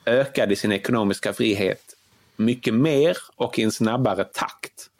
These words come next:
än jämförbara länder, jämförbara välfärdsstater, även jämfört med våra nordiska grannländer.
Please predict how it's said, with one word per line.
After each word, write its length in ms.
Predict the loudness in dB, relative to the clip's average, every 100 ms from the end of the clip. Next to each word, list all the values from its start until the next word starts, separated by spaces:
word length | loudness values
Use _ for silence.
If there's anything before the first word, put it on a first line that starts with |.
| _
än 320 | -4 -2 -4 -6
jämförbara 720 | -2 0 0 -2 0 2 2
länder, 480 | 2 0 0 -2 -4 -4
jämförbara 720 | 0 0 0 0 0 0 2
välfärdsstater, 960 | 2 0 -4 -6 -6 -6 -6 -8 -8 -10 -8
även 360 | -2 0 0 0
jämfört 380 | 0 -2 -4 -2
med 120 | -2
våra 200 | 0 0
nordiska 500 | 0 0 -2 -6 -6
grannländer. 640 | -4 -4 -2 -2 -2 -4